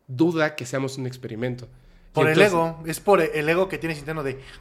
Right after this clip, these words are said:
Speaker 2: "¿Cómo yo voy a ser parte de un laboratorio?". Pues
Speaker 1: Claro.
Speaker 2: sí, brother.
Speaker 1: Y le dice, este ser, o sea, le pone una idea. Le dice, "Bueno, cuando descubran otro planeta que tenga un satélite natural de ese tamaño, de esa forma, recorriendo en cualquier punto de la galaxia,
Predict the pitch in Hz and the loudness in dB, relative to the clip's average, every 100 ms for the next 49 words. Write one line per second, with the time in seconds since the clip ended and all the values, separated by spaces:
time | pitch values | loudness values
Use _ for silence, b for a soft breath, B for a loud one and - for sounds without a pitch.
0 | - - 202 196 170 175 165 165 - 156 | -10 -4 0 2 2 2 2 -2 -4 -2
1 | 175 147 131 127 123 135 147 135 117 113 | -2 -2 -2 -4 -6 -8 -10 -10 -4 2
2 | 165 202 170 143 127 123 127 - - - | 4 4 2 0 -4 -8 -14 -20 -14 -4
3 | 135 139 135 131 151 139 135 - - 135 | 0 2 2 2 2 2 -2 -8 -8 -6
4 | 170 147 220 135 139 131 143 143 139 165 | 0 2 4 4 0 2 2 2 2 2
5 | - b b b b - 226 131 151 151 | -2 b b b b -12 -6 -2 0 0
6 | 123 - - - - - - - 143 139 | -2 -14 -20 -20 -20 -20 -6 0 2 2
7 | 139 131 180 214 190 190 - 139 120 113 | 0 0 0 2 0 -2 -4 -2 -2 -2
8 | - - - - - - - - 123 135 | -8 -20 -20 -20 -20 -20 -12 -10 -4 -2
9 | 143 151 156 - 139 131 131 139 135 127 | 0 0 -2 -6 -6 -6 -6 -6 -6 -6
10 | 107 - 110 117 - - 107 110 - 117 | -8 -6 -6 -6 -12 -18 -10 -8 -8 -8
11 | 117 117 120 113 110 123 - 120 117 110 | -4 -2 -4 -6 -8 -12 -10 -8 -6 -8
12 | - 110 117 123 127 127 113 120 - 147 | -8 -8 -4 -4 -6 -10 -8 -8 -8 -12
13 | - 143 139 135 113 107 110 127 - | -10 -10 -6 -6 -6 -6 -8 -8 -10